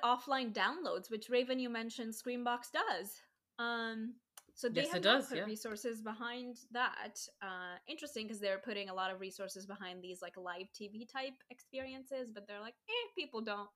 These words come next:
Speaker 1: Maybe there's re-, research behind it where they're like, "This is h-,
Speaker 2: Yeah.
Speaker 1: super low priority for us"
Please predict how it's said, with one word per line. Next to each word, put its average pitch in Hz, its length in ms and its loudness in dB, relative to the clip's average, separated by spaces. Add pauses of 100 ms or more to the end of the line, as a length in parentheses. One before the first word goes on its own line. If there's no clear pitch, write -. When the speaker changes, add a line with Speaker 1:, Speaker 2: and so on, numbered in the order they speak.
(340)
Speaker 1:
Maybe 403 300 8
there's 330 200 6
re-, 254 240 4 (120)
research 214 440 2
behind 180 360 0
it 180 120 2
where 190 140 0
they're 180 220 0
like, 180 260 -2
"This 226 160 0
is 190 260 -4
h-, - 200 -8 (160)
Speaker 2:
Yeah. 160 200 2
Speaker 1:
super 220 300 0
low 202 160 0
priority 262 1000 2
for 220 300 0
us" 240 460 4